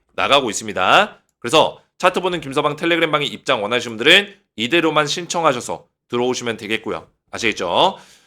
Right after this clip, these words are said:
오늘 제 영상이 도움이 되셨다면 저희 채널 구독과 영상의 좋아요 버튼 그리고 댓글까지 남겨주시면 감사드리겠고요. 저는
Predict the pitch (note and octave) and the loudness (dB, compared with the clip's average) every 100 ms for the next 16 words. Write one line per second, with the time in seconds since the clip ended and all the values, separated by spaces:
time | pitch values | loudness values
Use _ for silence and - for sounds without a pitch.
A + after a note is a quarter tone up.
0 | _ - D3 F3+ E3 B2 D3+ F3+ F3+ F3 | _ -4 4 4 6 4 4 2 2 4
1 | F3 F3 C3+ C3+ B2 - B2+ D#3+ B2 A#2+ | 4 2 -2 -4 -4 -2 2 2 2 0
2 | B2+ C#3+ C3+ - C3 B2 E2+ D#2+ _ G#2 | -4 -2 -4 -2 -4 -4 -8 -10 _ -8
3 | G#2+ A2 G#2 G2+ G2 - C3+ F3 F3 _ | -4 -4 -2 -2 -2 0 2 2 0 _
4 | - G2+ G2+ A#2 C3+ G#2 F#2+ F2 _ G#2 | -10 -8 -6 -4 -2 -2 -4 -16 _ -4
5 | G#2 G2+ A2+ F#2+ G2 G#2 F#2 G#2+ A2+ A2+ | -2 -4 -8 -10 -10 -10 -6 -4 -4 -2
6 | F2 G2+ F3 F3 - G#2+ D#3 F#3 | 0 2 2 -2 -10 0 0 0